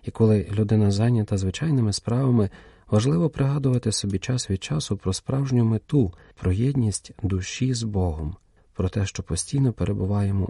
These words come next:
у Його присутності. Важливо час до часу відходити від щоденних турбот, щоб замислитись про глобальний сенс свого життя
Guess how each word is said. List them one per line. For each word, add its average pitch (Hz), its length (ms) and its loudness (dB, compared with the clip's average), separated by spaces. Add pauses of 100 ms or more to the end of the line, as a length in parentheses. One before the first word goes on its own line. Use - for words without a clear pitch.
у - 20 0
Його 98 240 0
присутності. - 920 -8 (300)
Важливо 104 400 2
час 104 240 -4
до 104 100 -4
часу - 380 -4
відходити 107 580 -4
від 87 100 -2
щоденних 98 520 -2
турбот, 113 520 -4 (340)
щоб 92 260 -6
замислитись 110 680 0
про - 260 -2
глобальний 113 460 0
сенс 120 500 0
свого 92 340 -2
життя 113 460 -4